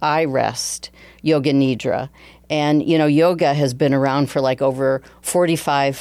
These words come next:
thousand <laughs> years, but the military wasn't comfortable with that name. So the integrative part is that, that, uh, Yoga Nidra, um, can really help,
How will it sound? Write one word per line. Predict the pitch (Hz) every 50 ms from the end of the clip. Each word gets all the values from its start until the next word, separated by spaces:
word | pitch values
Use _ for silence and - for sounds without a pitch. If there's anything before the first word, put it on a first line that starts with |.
| - 151 -
thousand | - - - 147 143 156 156 143 - - - - 180 170 -
<laughs> |
years, | - 233 - - 269 247 202 175 165 156 156 156 - - - - - - -
but | - 185 -
the | -
military | 165 160 170 170 175 170 - - 165 147 139 139 143 135
wasn't | 139 143 139 151 139 -
comfortable | - - 160 151 - - - 151 135 135 135
with | 131 131 -
that | - 117 117 -
name. | 143 143 143 139 135 127 123 120 135 - - - - - - - - -
So | - - - 190
the | 254 165 175
integrative | - 202 247 269 - - 226 190 170 151 139 135 135 139 127 - -
part | - - 135 135 127 127 123 - - - - - - -
is | - 143 139
that, | 156 156 143 - - _ _ _ -
that, | - 151 151 139 143 143 - _ - -
uh, | - 147 135 120 113 135
Yoga | 147 156 165 170 170 160 165
Nidra, | 147 151 160 175 160 147 151 147 131 127 123 127 - - - - - - -
um, | - 143 139 139
can | 135 - - 147 151 147
really | 139 156 160 160 160 160 156 147
help, | 143 - - 147 139 139 135 - - -